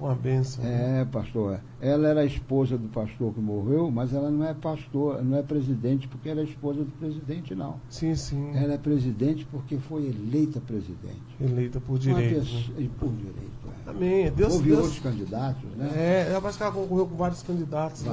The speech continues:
Speaker 2: Vários
Speaker 1: E
Speaker 2: candidatos,
Speaker 1: ganhou
Speaker 2: é,
Speaker 1: a
Speaker 2: é.
Speaker 1: presidência porque parece que o pastor era, ele era interino, não era isso?
Speaker 2: O, o
Speaker 1: O pastor pastor esposo dela?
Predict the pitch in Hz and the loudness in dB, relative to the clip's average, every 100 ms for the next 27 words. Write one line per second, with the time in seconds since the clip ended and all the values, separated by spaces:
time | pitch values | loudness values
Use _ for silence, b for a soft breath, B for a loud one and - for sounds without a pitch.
0 | - 143 139 156 147 123 156 147 147 - | 0 0 0 0 0 0 0 0 0 -2
1 | 98 101 120 113 127 160 165 147 160 175 | -4 -6 -4 -4 -2 0 0 -2 -4 -4
2 | - - - 196 190 170 170 175 - 160 | -6 -12 -4 -2 0 2 2 2 0 -6
3 | 156 131 180 208 196 170 170 180 190 180 | -4 -2 -2 0 0 0 0 0 -2 0
4 | 165 175 160 147 160 196 196 - - - | 0 2 0 0 -4 -4 -4 -6 -4 -4
5 | - - - - - 131 135 - - 127 | -4 -12 0 0 4 2 2 -2 -4 0
6 | 127 120 113 107 123 135 - 156 156 135 | 2 0 -2 -2 -2 -2 -4 -6 -4 -8
7 | - - - - - - - - - 139 | -10 -16 -16 -18 -14 -14 -14 -16 -8 -6
8 | 156 151 - 156 135 135 147 135 | -2 -4 -2 -4 -2 -2 -2 -2